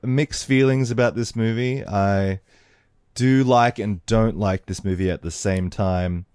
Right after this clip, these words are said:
but I, I am seeing a lot of people who do like this movie. In fact, I think there was a friend of mine on Instagram who suggested that this is a,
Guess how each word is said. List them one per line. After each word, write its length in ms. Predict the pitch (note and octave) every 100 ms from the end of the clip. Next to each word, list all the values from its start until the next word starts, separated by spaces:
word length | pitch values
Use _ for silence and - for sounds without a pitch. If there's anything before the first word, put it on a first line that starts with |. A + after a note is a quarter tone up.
| _ - -
but 120 | A#2+
I, 160 | B2 B2
I 200 | C3 C#3
am 280 | D3 D#3 D#3
seeing 540 | - D3 C#3 B2+ A#2
a 40 |
lot 280 | A2 A2 G#2+
of 340 | G#2+ F#2+ - _ _ _ -
people 380 | A2+ - G#2+
who 140 | G2+ G#2+
do 300 | F#2+ A2+ A2+
like 240 | G2 F2+
this 160 | - -
movie. 180 | F2+ G2
In 60 |
fact, 240 | G#2 B2 B2+
I 80 |
think 320 | C3 G3+ D3 - _ - - -
there 140 | E3+
was 100 | E3
a 60 | D#3+
friend 260 | F#3+ F#3
of 140 | E3+ C#3+
mine 420 | D3+ D3+ D#3 D3+ _ _ _
on 140 | B2+ C3+
Instagram 540 | C#3 - C3+ C#3 C3+
who 100 | C3
suggested 640 | A#2+ C#3 A#2+ C3 - A2+
that 180 | A#2+ -
this 220 | C#3 -
is 120 | A#2+
a, 120 | A#2+